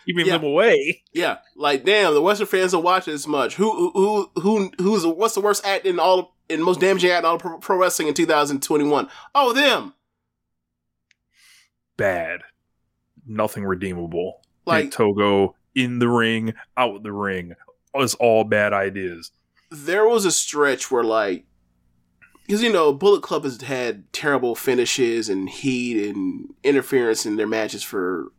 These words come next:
Speaker 2: damn near a decade at this point, right? But there was a point, um, where, like, I was like, "Hey, man, are we just tripping here? Is it just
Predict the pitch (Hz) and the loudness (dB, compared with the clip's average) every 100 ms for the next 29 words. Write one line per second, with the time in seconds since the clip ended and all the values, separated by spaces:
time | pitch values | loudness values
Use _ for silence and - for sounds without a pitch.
0 | _ _ _ - 165 165 135 107 98 98 | _ _ _ -4 0 4 4 2 -2 -6
1 | - 67 - - - - - 95 98 - | -4 -8 -8 -12 -14 -16 -12 -8 -8 -10
2 | - _ - - - - - - _ _ | -16 _ -18 -16 -16 -20 -20 -20 _ _
3 | _ _ _ _ _ _ _ - 143 107 | _ _ _ _ _ _ _ -2 0 2
4 | 165 233 185 - - 147 127 101 - _ | 4 4 0 -8 0 2 2 0 -6 _
5 | _ _ _ _ _ 123 123 117 113 107 | _ _ _ _ _ -2 0 2 2 2
6 | 95 92 90 _ _ _ _ _ _ _ | 0 -4 -8 _ _ _ _ _ _ _
7 | _ _ _ _ 131 131 117 107 - 147 | _ _ _ _ 0 2 2 -2 -2 2
8 | 190 147 135 113 107 - 135 113 110 107 | 2 0 -2 -2 -2 0 2 2 2 2
9 | 110 185 294 - - - 165 165 156 151 | 2 4 4 2 -2 0 0 0 0 2
10 | 143 180 202 208 | 2 2 2 0